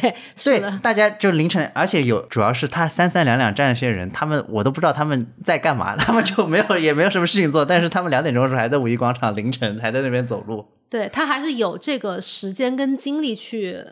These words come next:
Speaker 1: 做，就比如说吃宵夜啊。
Speaker 2: 对，他消费其实是很，很火热的。
Speaker 1: 嗯。
Speaker 2: 那苏州最近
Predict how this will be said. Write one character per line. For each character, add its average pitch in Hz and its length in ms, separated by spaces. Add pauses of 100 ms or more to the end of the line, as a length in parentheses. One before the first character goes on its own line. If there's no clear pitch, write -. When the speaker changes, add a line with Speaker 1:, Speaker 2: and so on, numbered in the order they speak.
(120)
Speaker 1:
做， 196 520 (360)
就 208 120
比 185 100
如 180 80
说 196 120
吃 - 180
宵 208 260
夜 226 200
啊。 190 220
Speaker 2:
对， 185 200
他 170 180
消 185 180
费 170 240
其 - 220
实 123 180
是 123 180
很， 92 540
很 131 300
火 98 260
热 110 220
的。 - 180 (100)
Speaker 1:
嗯。 196 340 (100)
Speaker 2:
那 151 160
苏 143 160
州 165 120
最 156 120
近 107 340